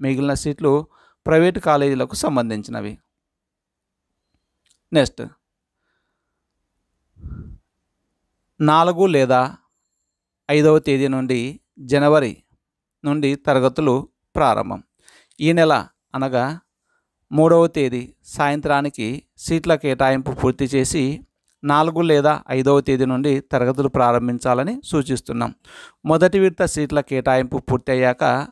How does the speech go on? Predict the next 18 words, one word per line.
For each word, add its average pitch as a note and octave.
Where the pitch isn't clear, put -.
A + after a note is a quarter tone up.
రెండు, C#3
మూడవ F3
విడత E3+
సీట్ల C#3
కేటాయింపు C3
చేస్తాం. G#2
ఎంపీసీ C3+
స్ట్రీమ్ C3+
సీట్ల D#3
కేటాయింపు C3+
పూర్తయ్యాక D3
జనవరి F3
తొమ్మిది C#3+
నుండి C3
బైపీసీ D3+
స్ట్రీమ్ C#3+
కౌన్సిలింగ్ C3+
చేపడతాం. A2